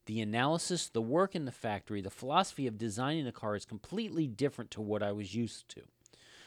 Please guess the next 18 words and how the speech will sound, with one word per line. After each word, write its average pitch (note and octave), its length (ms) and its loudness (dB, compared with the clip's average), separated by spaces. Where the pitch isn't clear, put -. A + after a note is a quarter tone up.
The G2 100 -8
driver B2 420 2
input C3 360 -4
and G2 160 -8
driver A#2 340 -2
implications A2+ 720 -6
are F#2 100 -6
much A#2 360 -4
greater C#3+ 320 0
here, F2+ 160 -6
so - 160 -10
we're A2 160 -8
just D3 380 -2
missing A2+ 360 -4
a G2 60 -6
competitive F#2+ 640 -6
car." - 240 -10
Which - 380 0